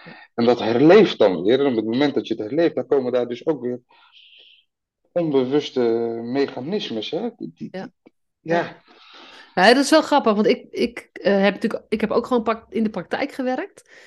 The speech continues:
Speaker 1: En dat is al heel lang geleden. In tweeduizend zeven ben ik de praktijk uitgegaan. En daarna heb ik nog wat interim klussen gedaan, maar, nou ja, dat, eh, al heel lang niet meer. En toch voel ik me nog steeds die professional.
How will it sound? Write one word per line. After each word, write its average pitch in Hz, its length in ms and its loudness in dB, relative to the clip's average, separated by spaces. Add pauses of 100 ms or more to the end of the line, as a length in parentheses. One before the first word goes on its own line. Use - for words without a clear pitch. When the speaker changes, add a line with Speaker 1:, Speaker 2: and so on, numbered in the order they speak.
(120)
Speaker 1:
En 214 80 -6
dat - 20 0
is 226 100 0
al 233 120 2
heel 320 240 4
lang 226 140 4
geleden. 214 360 2
In 320 60 -6
tweeduizend 208 420 -2
zeven 226 300 -2
ben 202 80 -2
ik 190 60 -4
de 180 60 -8
praktijk 175 400 -4
uitgegaan. 226 520 -6
En 214 60 -4
daarna 190 320 0
heb 196 120 -4
ik 202 100 -10
nog 185 160 -2
wat 175 320 -4
interim 202 480 -2
klussen 175 340 -8
gedaan, 147 420 -4
maar, 147 360 -4 (120)
nou 143 160 -12
ja, 127 100 -8
dat, 139 220 -6 (240)
eh, - 760 -18
al 160 120 4
heel 196 140 6
lang 175 160 2
niet 170 120 0
meer. 202 280 -2 (500)
En 190 180 -8
toch - 220 -2
voel 339 200 6
ik 339 140 0
me 240 60 -2
nog 226 120 -4
steeds 226 260 4
die 202 100 -2
professional. 165 680 -4